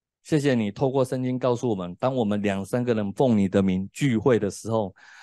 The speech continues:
你就在我们当中。或是我们线上有很多的弟兄姐妹，我们都正在经历你，但主，你是经得起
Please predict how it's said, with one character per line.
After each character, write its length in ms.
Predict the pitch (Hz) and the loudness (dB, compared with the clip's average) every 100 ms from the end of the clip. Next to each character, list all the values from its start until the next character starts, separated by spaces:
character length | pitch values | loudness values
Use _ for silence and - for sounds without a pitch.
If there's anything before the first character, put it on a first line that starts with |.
| - | -8
你 160 | 101 98 | -4 0
就 180 | 123 113 | 2 2
在 260 | 120 104 | 4 0
我 120 | 90 | -2
们 160 | 85 85 | -6 -10
当 220 | 95 95 | -6 -6
中。 260 | 95 92 98 _ _ - - _ | -4 -6 -6 _ _ -20 -20 _
或 120 | - 123 | 0 0
是 160 | 117 | 2
我 120 | 101 | 0
们 140 | 98 101 | 2 0
线 180 | 135 117 | 0 0
上 160 | 117 | 0
有 180 | 107 95 | 0 -2
很 120 | 90 | -4
多 160 | 90 107 | 0 0
的 100 | 95 | 0
弟 220 | - 104 | -4 -6
兄 240 | 95 104 | -2 -4
姐 180 | 107 90 | -4 -6
妹， 300 | 85 95 90 - - - _ - | -4 -4 -6 -8 -20 -20 _ -2
我 100 | 107 | 0
们 180 | 104 107 | 2 2
都 140 | 127 | 0
正 200 | 123 123 | 2 0
在 160 | 117 107 | 0 -2
经 300 | - 110 113 | -2 0 2
历 160 | 110 | 2
你， 240 | 92 82 80 _ _ _ _ | -2 -6 -16 _ _ _ _
但 280 | - 120 104 | -2 -2 -2
主， 240 | - 98 95 | -6 -4 -2
你 100 | 98 | -2
是 220 | 98 117 - - | -4 -6 -8 -20
经 320 | - - 123 139 | -14 -2 0 2
得 100 | 104 | -2
起 260 | - 95 | -2 -10